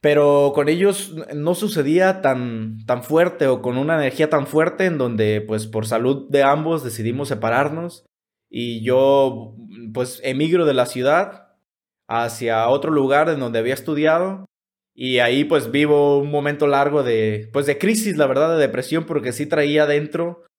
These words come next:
un A D N emprendedor, de querer hacer algo grande. Y, pues, bueno, cuando ya tenía esta empresa con mi familia que pensaba seguirla, cuando me separé de ellos sí fue un golpe muy duro.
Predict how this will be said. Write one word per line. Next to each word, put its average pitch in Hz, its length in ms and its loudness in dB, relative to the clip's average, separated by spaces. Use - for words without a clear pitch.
un 139 480 -4
A 139 140 4
D 147 200 2
N 147 400 0
emprendedor, 123 920 0
de 113 520 -4
querer 123 400 0
hacer 139 240 -2
algo 147 180 2
grande. 160 360 2
Y, 156 40 2
pues, 120 240 -2
bueno, 139 240 0
cuando 117 240 -2
ya 127 180 0
tenía 151 520 0
esta 151 200 -2
empresa 151 320 -2
con 139 100 -4
mi 127 100 -4
familia 139 520 -2
que 123 100 -6
pensaba 113 360 -2
seguirla, 143 560 -6
cuando 131 240 0
me 123 100 0
separé 127 380 0
de 151 100 4
ellos 160 220 2
sí 156 100 -2
fue 156 160 -4
un 151 80 -2
golpe 151 240 2
muy 151 220 2
duro. 160 540 0